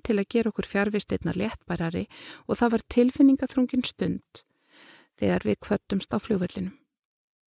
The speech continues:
Hún hélt grátandi utan um mig og sagðist elska mig heitar en hún hefði nokkru sinni elskað nokkurt mann.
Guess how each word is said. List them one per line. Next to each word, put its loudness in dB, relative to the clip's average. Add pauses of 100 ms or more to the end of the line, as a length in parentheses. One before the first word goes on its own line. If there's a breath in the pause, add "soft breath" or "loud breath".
Hún 0
hélt 0
grátandi 4
utan 4
um 4
mig -2 (240 soft breath)
og -4
sagðist 2
elska 2
mig 2
heitar 2 (120)
en 4
hún 6
hefði 4
nokkru 2
sinni 0
elskað 0
nokkurt -4
mann. 0